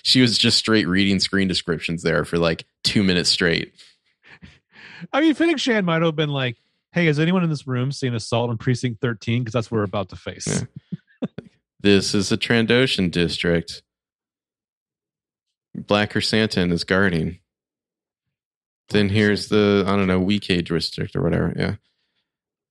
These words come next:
Speaker 2: Black Chrysanthemum is, is a waste of a character.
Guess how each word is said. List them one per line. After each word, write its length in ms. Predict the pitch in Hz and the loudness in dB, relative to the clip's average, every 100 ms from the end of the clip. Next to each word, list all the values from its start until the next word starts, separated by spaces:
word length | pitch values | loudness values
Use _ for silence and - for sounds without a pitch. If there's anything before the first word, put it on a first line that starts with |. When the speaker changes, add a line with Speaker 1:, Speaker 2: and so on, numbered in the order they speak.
| _ _ _ | _ _ _
Speaker 2:
Black 160 | 285 320 | 0 0
Chrysanthemum 600 | 359 214 165 147 135 120 | 0 0 0 0 -2 -4
is, 200 | 104 - 139 | -8 -10 -6
is 140 | 123 | -4
a 80 | 127 | -4
waste 300 | 120 113 - | -4 -6 -8
of 100 | 104 | -12
a 40 | |
character. 580 | - 101 92 - 92 87 | -12 -12 -12 -14 -18 -18